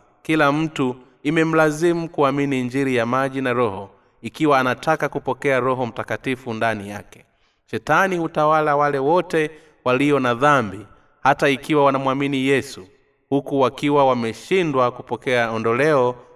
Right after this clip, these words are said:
la dhambi. Ikiwa mtu atapokea tendo la kuwekewa mikono toka kwa mtu aliye na mapepo, mapepo hayo yatahamia juu yake mtu huyo.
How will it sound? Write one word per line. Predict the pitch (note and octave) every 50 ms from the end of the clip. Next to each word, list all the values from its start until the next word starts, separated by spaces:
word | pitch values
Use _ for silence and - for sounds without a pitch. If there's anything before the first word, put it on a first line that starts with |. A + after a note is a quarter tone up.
| _ -
la | G#2+ G2+
dhambi. | G2 F#2+ G#2+ G#2 G#2 G2+ F#2+ F#2+ F2 F#2 - _ _ _ _ _ _ _ _ _ -
Ikiwa | C#3+ C#3+ - G#3 G3 E3+ E3
mtu | E3+ E3+ E3 - E3 D3+ C#3
atapokea | C#3 - C3 - C#3+ C3 - - C#3+ C3+ C3
tendo | C3+ - D3 C3+ C3+ C3+ C3+ C3+ C3
la | B2 A#2
kuwekewa | - B2+ A2+ A2 - - C3 B2 A#2
mikono | A2+ G#2+ - - - E3 D#3+ D#3 D3+ D3+ D3+
toka | D3 D3 - D3 C3+ - B2+ A#2
kwa | - - A2+ A2 A2 A2
mtu | B2 D3 D3 - C#3+ C#3+ -
aliye | - A2+ A#2 C3 C3 B2+ A#2
na | A2+ A2+
mapepo, | A2 G#2 - - F3 E3+ D#3+ - A2+ A2+ A2 - - _ _ _ _ _ _ -
mapepo | G#2+ G2+ - D3+ D3+ D3 D3+ C#3+
hayo | C3 D3+ D#3 D3+ D3+ D3 D3 D3 C#3
yatahamia | C3 C3 B2+ C3 C3 B2 B2 B2+ B2+ C3+ D3 D3 C#3 B2+
juu | A2+ A2 B2+ B2
yake | A2+ A2 G#2+ G#2 G#2 - G2+ G2+ F#2+ _ _ _ _ _ _ _ -
mtu | A#2+ A#2+ A#2+ - A2+ G2
huyo. | G#2 A2+ A2 G#2 G2+ G2 F#2